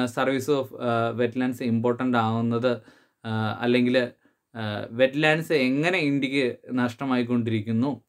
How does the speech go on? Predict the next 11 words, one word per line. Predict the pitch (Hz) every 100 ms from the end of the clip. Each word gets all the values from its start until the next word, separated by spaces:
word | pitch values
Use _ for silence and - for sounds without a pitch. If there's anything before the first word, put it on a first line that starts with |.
| _ _ 120
എന്നതിൻ്റെ | 120 120 117 127 123
റീസൺസ് | 139 156 175 156 139 - _ - 120
എടുത്തു | 123 160 127
പറയാൻ | 110 107 110
പറ്റും | 107 113 110
നമുക്ക്. | 101 127 175 131
ഇല്ലീഗൽ | 123 147 151 147 131
കൺസ്ട്രക്ഷൻ | 123 135 123 143
നടക്കുന്നുണ്ട്, | 113 107 104 104 135 _ _ _ _
അതുപോലെ | 127 131 127 110
അർബനൈസേഷൻ | 127 151 170 175 170